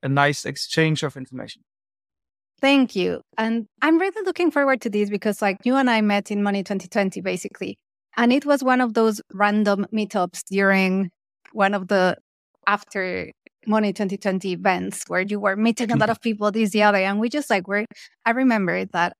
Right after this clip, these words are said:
Speaker 2: how I met you, like, we were chatting and then you had something different in your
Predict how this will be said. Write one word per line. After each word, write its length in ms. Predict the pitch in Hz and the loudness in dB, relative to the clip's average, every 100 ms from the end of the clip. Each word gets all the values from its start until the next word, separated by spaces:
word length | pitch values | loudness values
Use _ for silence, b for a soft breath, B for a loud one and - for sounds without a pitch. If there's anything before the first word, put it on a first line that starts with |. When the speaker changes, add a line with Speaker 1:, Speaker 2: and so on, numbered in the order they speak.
| _ - | _ -2
Speaker 2:
how 220 | 233 247 | 2 2
I 100 | 240 | 2
met 300 | 214 190 185 | 2 -2 -4
you, 200 | 196 247 - | -12 -8 -2
like, 180 | 214 196 | 0 0
we 160 | 240 | 0
were 160 | 233 233 | 0 -4
chatting 520 | - 240 - 180 220 - _ _ _ | 0 -2 -2 -6 -6 -8 _ _ _
and 180 | 226 220 | 2 4
then 240 | 214 214 208 | 4 4 4
you 120 | 214 | 0
had 580 | - 190 185 175 185 180 _ _ _ _ - | 0 2 4 2 0 -8 _ _ _ _ -20
something 640 | - - 254 262 - 247 214 | -10 0 4 4 2 2 2
different 520 | 208 - 185 175 196 _ | 0 -2 -2 -2 -6 _
in 320 | 220 196 190 170 | -2 0 0 0
your 420 | 165 170 175 | 0 0 -2